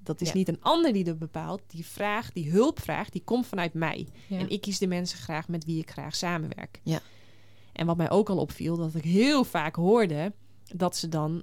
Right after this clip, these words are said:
Speaker 1: ineens iemand naast het bed hadden die ze helemaal niet kenden. Want ja, de ander had nog dienst of net vakantie of weet ik veel wat.
Speaker 3: Ja.
Speaker 1: Dacht ik, "Holy shit." Dus dan moet je ineens, eh, geboorte geven aan je kind met een wild vreemde erbij.
Speaker 2: Ja.
Speaker 1: Nou, dat, dat leek me echt horror.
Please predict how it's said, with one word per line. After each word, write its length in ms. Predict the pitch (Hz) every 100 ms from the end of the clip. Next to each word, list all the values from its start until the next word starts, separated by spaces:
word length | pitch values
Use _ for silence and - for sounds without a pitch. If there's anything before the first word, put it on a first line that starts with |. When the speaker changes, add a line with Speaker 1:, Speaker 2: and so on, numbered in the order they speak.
| - -
Speaker 1:
ineens 440 | 190 160 165 175
iemand 280 | 170 170 170
naast 260 | 151 156
het 120 | 180 160
bed 200 | 151 156
hadden 300 | 156 165 214
die 140 | 277 339
ze 140 | 311
helemaal 360 | 170 156 156 156
niet 160 | 180
kenden. 480 | - 269 330 320 196
Want 180 | 170 170
ja, 180 | 202 208
de 100 | 170
ander 280 | 175 170 156
had 180 | 156
nog 140 | 165 156
dienst 440 | 175 240 254 254
of 100 | 160
net 200 | 160 131
vakantie 720 | - - 247 262 254 269 262 175
of 100 | 143
weet 200 | 202 254
ik 120 | -
veel 160 | 240 226
wat. 200 | 240 - - -
Speaker 3:
Ja. 100 | 226
Speaker 1:
Dacht 180 | 233 247
ik, 120 | 180
"Holy 420 | 180 214 285 277 185
shit." 260 | 302 294
Dus 120 | 175
dan 140 | 165 196
moet 180 | 247 233
je 60 |
ineens, 540 | 196 190 247 262 247 - - - - - 640
eh, 80 | - - -
geboorte 440 | 202 196 302 330
geven 360 | - 247 226 208
aan 140 | 202
je 80 | 190
kind 280 | - 277 277
met 120 | 208
een 180 | 190 185
wild 340 | 330 339 -
vreemde 380 | - 277 320 208
erbij. 320 | 160 165 160
Speaker 2:
Ja. 60 | 165
Speaker 1:
Nou, 160 | 160
dat, 160 | 165 160
dat 180 | 165 170
leek 260 | 170 170
me 120 | 175
echt 240 | - 175 -
horror. 500 | 147 214 339 240